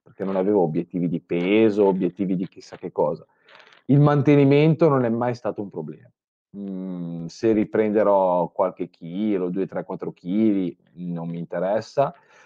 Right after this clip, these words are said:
E non ho mai avuto nessun, eh, scoraggiamento, neanche da altre persone, quando dicono, "Oh, ma mangi troppo poco, come sei dimagrito, eh, non vieni con noi lì, non vieni con noi là."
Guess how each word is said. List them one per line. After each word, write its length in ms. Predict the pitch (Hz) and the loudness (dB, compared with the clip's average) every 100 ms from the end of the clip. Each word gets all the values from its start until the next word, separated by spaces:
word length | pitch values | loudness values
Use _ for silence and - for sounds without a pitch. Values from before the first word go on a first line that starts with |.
| _ _ _ _ | _ _ _ _
E 460 | 101 95 92 92 92 | 2 4 4 4 4
non 320 | 101 120 139 | 4 4 4
ho 320 | 147 156 160 156 | 4 4 4 4
mai 140 | 151 | 4
avuto 320 | 147 151 160 | 2 2 -2
nessun, 440 | 156 135 - 143 143 139 135 | -4 -6 -8 -6 -4 -4 -4
eh, 40 | |
scoraggiamento, 840 | - 127 120 117 117 120 90 - - | -4 -2 -2 -2 -4 -6 -8 -14 -12
neanche 400 | 131 147 135 135 | -4 -4 -2 2
da 120 | 127 | 4
altre 220 | 127 120 | 4 2
persone, 720 | - 110 - 104 110 113 104 | -4 -6 -4 -2 2 2 0
quando 240 | 101 104 110 | -4 -6 -6
dicono, 380 | 104 107 104 135 | -6 -8 -10 -8
"Oh, 220 | 185 233 | -6 -6
ma 120 | 233 | -8
mangi 320 | 214 202 175 | -6 -6 -6
troppo 280 | 185 185 185 | -10 -8 -8
poco, 520 | 175 143 147 156 156 | -6 -6 -4 -8 -10
come 220 | 151 156 147 | -12 -10 -10
sei 180 | - 139 | -8 -6
dimagrito, 1080 | 143 139 127 131 139 147 147 - 151 151 - - _ _ _ | -6 -6 -6 -4 -2 0 -2 -2 2 2 0 -12 _ _ _
eh, 300 | 127 127 120 | -2 0 0
non 180 | 127 | -2
vieni 320 | 131 131 139 131 | 0 2 2 2
con 240 | 143 135 | 0 2
noi 320 | 131 135 131 | 2 2 2
lì, 320 | 127 139 143 139 | 2 2 2 0
non 140 | 135 | -2
vieni 220 | 131 135 | -2 -4
con 180 | 127 139 | -6 -8
noi 100 | 139 | -8
là." 140 | 143 | -10